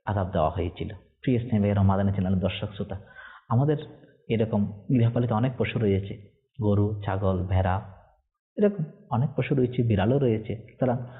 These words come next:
তাদের প্রতি দয়া করা উচিত, তাদেরকে অনাহারে না রাখা উচিত।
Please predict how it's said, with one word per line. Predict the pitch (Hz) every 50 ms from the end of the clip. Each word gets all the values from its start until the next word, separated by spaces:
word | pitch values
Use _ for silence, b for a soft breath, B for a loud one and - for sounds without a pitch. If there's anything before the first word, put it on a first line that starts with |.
| B B B -
তাদের | 147 139 170 185 180
প্রতি | 185 160 - - 123 123 - - - - - _ _ _ _ _ - - 98
দয়া | 98 90 85 80 87
করা | - - 92 87
উচিত, | 87 85 - - - - _ _ _ _ _ _ _ _ _ -
তাদেরকে | 107 104 117 113 - 107 - -
অনাহারে | - 113 117 110 110 131 135 113 113 - B B B B B _ _ _ -
না | 156 139 139 131 120
রাখা | 120 - - 107
উচিত। | 98 92 90 95 85 85